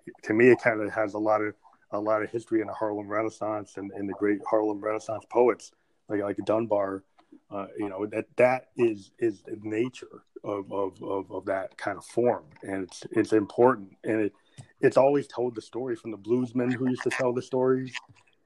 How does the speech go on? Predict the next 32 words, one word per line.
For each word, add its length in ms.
you 100
know, 300
to, 220
to 120
the 100
modern, 640
you 100
know, 100
rappers 480
and 100
hip 180
hop 180
artists 260
to 60
tell 220
stories. 500
It's, 160
it's 200
part 240
of, 60
like, 220
this 180
whole 380
kind 180
of 100
oral 300
history 440
that 140
we 120
like 200
to 80
do. 240